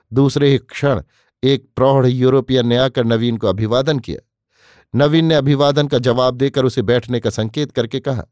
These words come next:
"मिस्टर रॉबर्ट, मैं आपका परिचय अमला देवी से कराता हूं। आपको एक महीने में जापान के ऑफिस में जाना होगा और यहां का कुल काम यही करेंगी। इस एक महीने में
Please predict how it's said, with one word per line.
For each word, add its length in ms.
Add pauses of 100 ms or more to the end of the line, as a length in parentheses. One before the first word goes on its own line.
(720)
"मिस्टर 260
रॉबर्ट, 420 (440)
मैं 80
आपका 260
परिचय 500 (220)
अमला 220
देवी 300
से 100
कराता 360
हूं। 100 (760)
आपको 300
एक 200
महीने 260
में 140
जापान 400
के 100
ऑफिस 320
में 120
जाना 240
होगा 240 (680)
और 180
यहां 260
का 140
कुल 240
काम 400 (120)
यही 300
करेंगी। 420 (840)
इस 260
एक 240
महीने 280
में 260